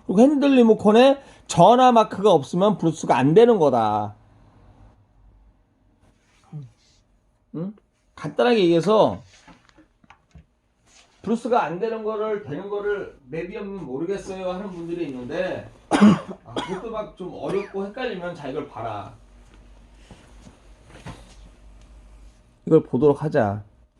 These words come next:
폰. 폰이 있으면 뭐다? 블루투스다.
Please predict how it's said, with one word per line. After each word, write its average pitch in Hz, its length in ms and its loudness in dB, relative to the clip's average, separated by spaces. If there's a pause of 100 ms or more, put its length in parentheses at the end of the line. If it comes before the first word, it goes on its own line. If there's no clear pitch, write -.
(720)
폰. 185 340 2 (1080)
폰이 311 400 4
있으면 247 400 4
뭐다? 208 480 4 (960)
블루투스다. 196 1040 2